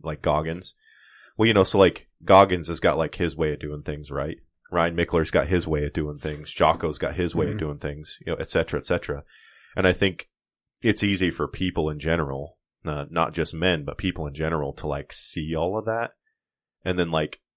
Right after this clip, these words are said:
Speaker 1: you might do well on, say, seventy-five hard,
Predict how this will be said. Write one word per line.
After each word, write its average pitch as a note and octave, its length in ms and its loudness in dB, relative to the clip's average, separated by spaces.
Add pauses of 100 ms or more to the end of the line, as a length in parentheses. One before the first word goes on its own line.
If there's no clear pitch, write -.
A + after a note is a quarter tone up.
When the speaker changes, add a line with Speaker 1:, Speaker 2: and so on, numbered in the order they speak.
(200)
Speaker 1:
you F#2+ 140 -6
might G2+ 300 6
do G2+ 180 4
well F2+ 380 8
on, D2+ 160 0
say, D#2 280 0
seventy-five D2+ 720 -2
hard, C#2+ 520 0